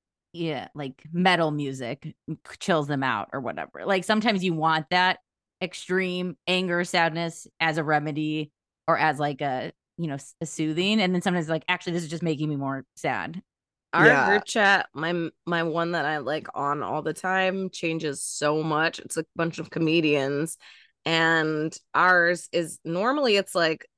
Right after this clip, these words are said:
Speaker 2: truthfully, I hate to say this on air, but it is, like, someone's name that we're making fun of.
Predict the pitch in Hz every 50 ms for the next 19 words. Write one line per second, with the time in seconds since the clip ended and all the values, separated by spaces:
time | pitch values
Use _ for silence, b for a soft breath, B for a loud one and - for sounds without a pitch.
0 | _ _ _ _ _ _ _ _ _ _ _ _ - - - 220 220 - - 175
1 | 165 165 160 156 156 147 - - _ _ _ _ - - - 165 160 165 160 -
2 | - 151 - 120 143 123 113 117 - - 123 120 110 143 147 131 135 120 147 151
3 | - - 175 170 165 180 180 - - - _ _ _ _ - - - 185 185 180
4 | 175 170 165 147 151 147 143 160 160 156 160 151 151 - - 147 143 143 - _
5 | _ - - 151 156 - 151 151 139 - 135 131 143 156 196 226 233 262 262 -
6 | -